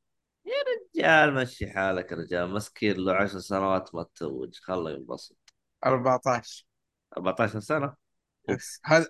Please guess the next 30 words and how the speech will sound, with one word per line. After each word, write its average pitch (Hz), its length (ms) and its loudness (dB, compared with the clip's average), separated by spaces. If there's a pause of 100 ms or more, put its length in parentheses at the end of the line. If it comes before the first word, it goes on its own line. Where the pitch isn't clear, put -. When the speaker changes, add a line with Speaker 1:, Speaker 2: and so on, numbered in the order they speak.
Speaker 2:
هذا 165 200 8
واحد 185 200 8
اتحاد 147 480 4
قال 131 100 4
لي 135 80 6
عليها، 131 380 6
أنا 139 80 -2
ما، 147 360 2
ما 139 140 0
قريت، 131 360 0
ما 139 180 0
دورت. 127 380 0 (640)
Speaker 1:
<laughs> - 480 -6 (920)
والله 92 200 2
أربعتاش 82 600 0
واجد. 76 340 -6 (140)
Speaker 2:
فعلى 160 460 6
ذمة 165 360 6
الراوي 143 560 6 (160)
وبدون 151 760 0
أسماء. 143 440 2 (920)
<laughs> - 680 -2 (1500)
Speaker 1:
آه، 131 200 2
يعني 85 460 -2 (460)
نايمين 110 560 6
يا 101 120 8
رجال، 101 440 6
يبون 98 360 2
يخلصون 95 560 0
حلقة. 90 500 -2